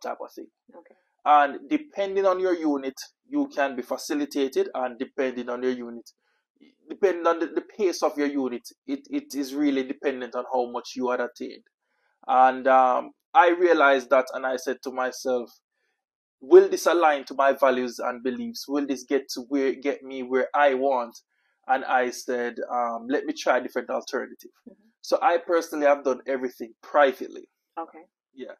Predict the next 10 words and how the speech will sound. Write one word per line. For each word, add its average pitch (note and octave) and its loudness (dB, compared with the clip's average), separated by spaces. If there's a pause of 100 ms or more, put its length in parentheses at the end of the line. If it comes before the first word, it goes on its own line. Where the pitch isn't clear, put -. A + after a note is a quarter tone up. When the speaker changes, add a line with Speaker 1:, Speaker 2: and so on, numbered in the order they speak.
(300)
Speaker 1:
So - -8
my C#3+ 4
academic D3+ 0
achievements C#3 -2
outside C3+ 0
of B2 0
my C3 -4
nursing C3 -8
degree, C3+ -6 (100)
Speaker 2:
Mm-hmm. - -20